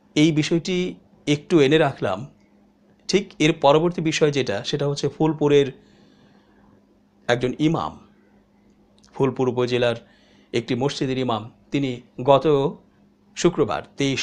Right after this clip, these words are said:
জুলাই নামাজরত অবস্থায় মারা গেছেন।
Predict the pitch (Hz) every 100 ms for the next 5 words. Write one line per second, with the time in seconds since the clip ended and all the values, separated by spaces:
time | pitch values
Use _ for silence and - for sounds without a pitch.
0 | - 147 78 65 - _ _ _ _ _
1 | _ _ _ _ _ _ _ _ 123 127
2 | 139 139 131 117 107 104 - 87 82 _
3 | _ _ _ _ _ 104 87 76 - -